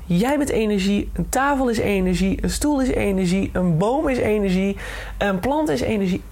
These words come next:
Alles heeft een andere vorm, een andere dichtheid van energie. <coughs> Sorry. Maar alles heeft een trilling, alles heeft een vibratie, alles heeft een frequentie.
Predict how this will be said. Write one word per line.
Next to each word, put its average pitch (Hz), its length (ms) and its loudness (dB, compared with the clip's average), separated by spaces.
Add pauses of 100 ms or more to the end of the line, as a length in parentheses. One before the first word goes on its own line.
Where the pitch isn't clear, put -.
(120)
Alles 311 420 0
heeft 240 380 0
een - 160 -4
andere 247 400 0
vorm, 226 480 0
een - 200 -2
andere 226 420 0
dichtheid 190 500 0
van - 140 -4
energie. 175 600 0 (680)
<coughs> - 120 -2 (180)
Sorry. 233 400 0 (720)
Maar 180 180 -2
alles 247 480 0 (360)
heeft 214 400 0
een 180 140 0
trilling, 185 500 0
alles 247 340 -2
heeft 220 200 -2
een 196 60 -2
vibratie, 185 640 0
alles 214 260 0
heeft 185 200 -2
een 180 80 0
frequentie. 202 760 -2